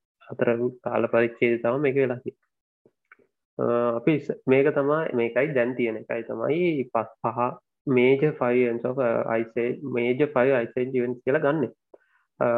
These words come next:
අපි දැන් ජෆ්රාන් කතා කරමු. මේ කාලේ අපිට දැන් අයිස් ඒජ් කිව්වහම අපි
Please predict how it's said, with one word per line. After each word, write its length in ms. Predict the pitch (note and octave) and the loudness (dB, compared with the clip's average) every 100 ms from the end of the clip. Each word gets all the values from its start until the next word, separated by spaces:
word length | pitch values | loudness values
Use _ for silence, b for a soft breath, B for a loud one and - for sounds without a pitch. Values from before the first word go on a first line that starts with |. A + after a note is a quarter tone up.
| A#2+ | 0
අපි 200 | C3+ B2+ D3+ - - | 0 0 -2 -6 -4
දැන් 260 | C#3+ C#3+ | -2 0
ජෆ්රාන් 340 | C3+ B2+ D3 D3 | -2 0 0 0
කතා 280 | A#2+ B2 | 0 0
කරමු. 280 | A#2 A#2 A#2 | 2 2 0
මේ 120 | A#2 A#2 | -2 -2
කාලේ 420 | A2+ A#2 A#2 A#2+ | -4 -2 0 -2
අපිට 360 | A#2+ - A#2 - B2 - - | -4 -6 -6 -4 -4 -4 -4
දැන් 260 | - A2+ - _ _ - _ _ _ _ - - - | -2 -2 -4 _ _ -20 _ _ _ _ -20 -20 -4
අයිස් 280 | B2 A2+ - | -2 -2 4
ඒජ් 200 | C3 B2+ | 4 4
කිව්වහම 440 | B2 C3 C#3 C#3 | 2 -2 0 0
අපි 220 | B2+ A2+ | -2 0